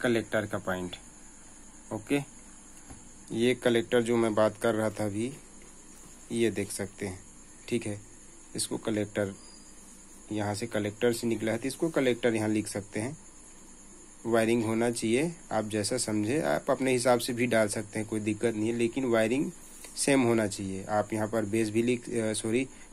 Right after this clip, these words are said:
collector भी लिख सकते हैं या emitter भी लिख सकते हैं, कोई दिक्कत नहीं है।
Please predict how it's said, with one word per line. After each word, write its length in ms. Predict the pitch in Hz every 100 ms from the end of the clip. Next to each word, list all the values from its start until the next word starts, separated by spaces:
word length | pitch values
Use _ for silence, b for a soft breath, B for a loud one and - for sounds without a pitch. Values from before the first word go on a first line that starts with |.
| -
collector 380 | 110 101 123
भी 100 | 117
लिख 180 | 127 131
सकते 300 | - 131 -
हैं 100 | 151
या 80 | 180
emitter 400 | 170 165 143 143
भी 100 | 120
लिख 200 | 107 95
सकते 260 | - 98 101
हैं, 80 | 98
कोई 120 | 104
दिक्कत 420 | 98 95 - 92
नहीं 180 | 95 92
है। 120 | 90